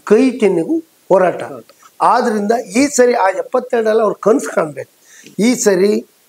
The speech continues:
Speaker 1: ನಮ್ಮ ಅಭಿವೃದ್ಧಿ ನಾಲ್ಕು ವರ್ಷ ಮಾಡಿರ್ತಕ್ಕಂಥ ಗ್ಯಾರಂಟಿ ಮತ್ತು ಕರಾವಳಿ ಭಾಗದಲ್ಲಿ ಅವ್ರ ವೋಟ್ ಬ್ಯಾಂಕ್ ಇದೆ, ಅದು ಈ ಸರಿ ಛಿದ್ರ ಛಿದ್ರ ಆಗುತ್ತೆ. ಕಾಂಗ್ರೆಸ್ಗೆ ಹಂಡ್ರೆಡ್ ಪರ್ಸೆಂಟ್ ಶಿರೂರಿಂದ ಗಂಗೋಳಿ ತನಕ ಕಾಂಗ್ರೆಸ್ ಲೀಡ್ ತಗೊಳುತ್ತೆ. ಅದರಿಂದ ಈ ಸರಿ ಅವರಿಗೆ lead ಆಗೋದಿಲ್ಲ,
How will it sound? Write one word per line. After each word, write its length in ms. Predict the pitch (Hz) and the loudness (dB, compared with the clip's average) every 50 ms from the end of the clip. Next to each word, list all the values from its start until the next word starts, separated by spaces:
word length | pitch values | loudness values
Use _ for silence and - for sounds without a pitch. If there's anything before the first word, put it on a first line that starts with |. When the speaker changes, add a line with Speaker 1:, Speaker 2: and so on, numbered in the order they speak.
| _ - | _ 0
Speaker 1:
ನಮ್ಮ 280 | 175 208 240 247 240 | 2 2 2 2 2
ಅಭಿವೃದ್ಧಿ 500 | 226 208 190 185 196 202 202 202 196 175 | 2 2 0 2 2 2 2 2 2 0
ನಾಲ್ಕು 340 | 175 180 180 196 190 190 208 | -2 0 -2 -2 -2 -2 -4
ವರ್ಷ 160 | 180 - - | -6 -2 -2
ಮಾಡಿರ್ತಕ್ಕಂಥ 560 | 196 180 180 180 175 170 170 - 175 151 - 185 151 123 | -2 0 0 -2 -2 -4 -4 -4 -4 -2 0 -2 -2 0
ಗ್ಯಾರಂಟಿ 720 | 151 156 175 196 208 214 208 - 262 269 285 - - _ _ _ _ _ _ _ _ _ _ - | 0 2 2 2 2 0 0 0 0 0 0 -2 -6 _ _ _ _ _ _ _ _ _ _ 0
ಮತ್ತು 320 | 247 240 247 262 247 220 | 0 0 0 -4 -4 -4
ಕರಾವಳಿ 520 | - - 196 196 220 240 247 262 254 240 | 0 0 2 4 4 4 4 4 2 2
ಭಾಗದಲ್ಲಿ 440 | 196 214 208 208 214 202 208 202 196 | 2 2 0 0 -2 -2 0 2 2
ಅವ್ರ 120 | 196 185 170 | 2 0 2
ವೋಟ್ 220 | 175 214 240 226 208 | 0 0 0 0 0
ಬ್ಯಾಂಕ್ 320 | 208 202 196 196 - - | 0 0 0 0 -2 -2
ಇದೆ, 320 | 185 180 175 165 165 165 - _ _ _ _ _ _ _ _ _ _ | -2 0 0 -2 -2 -4 -8 _ _ _ _ _ _ _ _ _ _
ಅದು 180 | 175 202 196 226 | 0 0 2 2
ಈ 100 | 226 214 | 0 0
ಸರಿ 260 | 185 - - 196 214 | 0 0 0 0 0
ಛಿದ್ರ 320 | 190 - - 180 175 220 214 | -2 -4 -4 0 2 2 2
ಛಿದ್ರ 320 | 208 - 202 170 175 175 | 2 -2 -4 -2 0 0
ಆಗುತ್ತೆ. 400 | 165 156 151 151 - - 220 247 | 0 0 -2 -6 -6 -6 -8 -8
ಕಾಂಗ್ರೆಸ್ಗೆ 760 | - _ 147 131 127 170 185 190 190 185 170 - - 190 226 277 - _ _ _ _ _ - | -8 _ -20 -4 0 0 2 2 0 -2 -4 -4 -6 -6 -6 -6 -8 _ _ _ _ _ 0
ಹಂಡ್ರೆಡ್ 340 | 170 196 202 202 208 - - | 0 2 2 2 0 0 0
ಪರ್ಸೆಂಟ್ 360 | 180 165 - - - 147 147 - _ _ _ _ - | -4 -2 0 0 -2 -2 -2 -10 _ _ _ _ -2
ಶಿರೂರಿಂದ 480 | - 202 196 214 208 190 185 190 190 220 | 0 2 4 4 2 2 0 0 0 -2
ಗಂಗೋಳಿ 540 | 226 175 - 170 180 196 202 226 220 220 202 | -2 -2 -2 -2 -2 2 2 4 4 4 2
ತನಕ 340 | - - 175 175 170 - 233 233 - _ - _ _ _ | -2 -6 -10 -10 -8 -8 -10 -10 -10 _ -20 _ _ _
ಕಾಂಗ್ರೆಸ್ 460 | - 175 190 202 196 180 170 147 - 254 277 - _ _ _ - | 2 2 2 2 2 0 -2 -2 -4 -8 -10 -12 _ _ _ 2
ಲೀಡ್ 240 | 180 190 196 196 190 | 2 2 2 0 -2
ತಗೊಳುತ್ತೆ. 640 | 170 - - 156 147 143 - - - 240 - _ _ _ _ _ - | -2 -2 -2 -4 -4 -4 -6 -8 -10 -10 -10 _ _ _ _ _ -2
ಅದರಿಂದ 260 | 202 196 190 202 220 | -2 -2 -2 -2 -2
ಈ 200 | 214 190 226 247 | 0 0 0 0
ಸರಿ 220 | 240 - 226 208 | 2 2 2 2
ಅವರಿಗೆ 280 | 190 175 175 175 156 151 | 2 2 0 -2 -4 -2
lead 200 | 156 196 220 214 | 0 2 2 2
ಆಗೋದಿಲ್ಲ, 380 | 190 175 - 170 - 160 196 | 0 0 -2 -8 -12 -14 -20